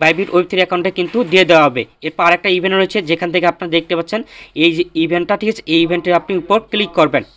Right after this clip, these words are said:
ঠিক আছে? এই যে জয়েন নাও, এই জয়েন নাওয়ার উপর ক্লিক করব। তো যখনই ক্লিক করব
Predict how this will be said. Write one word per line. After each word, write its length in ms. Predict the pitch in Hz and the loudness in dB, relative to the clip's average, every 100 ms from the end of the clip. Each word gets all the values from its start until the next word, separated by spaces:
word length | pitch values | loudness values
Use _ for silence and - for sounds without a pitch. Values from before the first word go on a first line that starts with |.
| _ | _
ঠিক 100 | - 220 | -10 -8
আছে? 80 | - | -4
এই 40 | 165 | -4
যে 60 | 165 | -2
জয়েন 160 | 156 170 | 0 2
নাও, 100 | 190 220 - - - | 2 0 -4 -20 -8
এই 80 | 151 143 | -6 -2
জয়েন 140 | 165 | 0
নাওয়ার 140 | 175 170 | 0 0
উপর 100 | 175 - | -4 -2
ক্লিক 180 | 175 165 | -4 -2
করব। 160 | 139 120 101 - - - _ _ | -2 -4 -8 -12 -20 -20 _ _
তো 40 | 143 | -8
যখনই 240 | 156 185 196 | -6 -4 -4
ক্লিক 180 | - 202 - | -4 -6 -2
করব 180 | 156 | -2